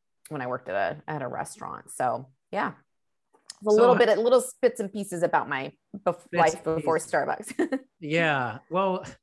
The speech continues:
Speaker 2: okay. A couple things. One, how did you find out about Starbucks? This was a, this was, like, correct me if I'm wrong, the beginning or the super early days of Starbucks. And what did you know about them in the beginning?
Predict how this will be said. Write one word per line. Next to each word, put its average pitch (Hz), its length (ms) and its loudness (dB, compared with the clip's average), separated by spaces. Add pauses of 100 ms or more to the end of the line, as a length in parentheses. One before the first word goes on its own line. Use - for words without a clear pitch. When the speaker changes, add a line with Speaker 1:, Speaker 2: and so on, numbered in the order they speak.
(920)
Speaker 2:
okay. 151 180 -4
A 151 60 -2
couple 156 300 -2
things. 110 540 -10 (360)
One, 175 320 0
how 151 260 -2
did 202 180 -2
you 170 100 -2
find 151 360 -2
out 139 160 0
about 123 260 -6
Starbucks? 127 840 -8 (280)
This 214 160 -2
was 220 160 -2
a, 156 80 0
this 214 220 0
was, 311 180 -2
like, 139 240 0 (1160)
correct 180 240 -2
me 170 40 0
if 147 80 -4
I'm 151 60 -2
wrong, 151 200 2
the 139 40 -4
beginning 160 540 -2
or 143 80 0
the 127 100 -4
super 156 400 -4
early 139 280 -4
days 117 360 -8
of 120 100 -12
Starbucks. 117 800 -8 (600)
And 151 140 -4
what 202 120 0
did 202 120 2
you 156 100 2
know 135 340 2
about 101 360 -8
them 90 400 -14
in 117 120 -4
the 110 40 -6
beginning? 98 460 -14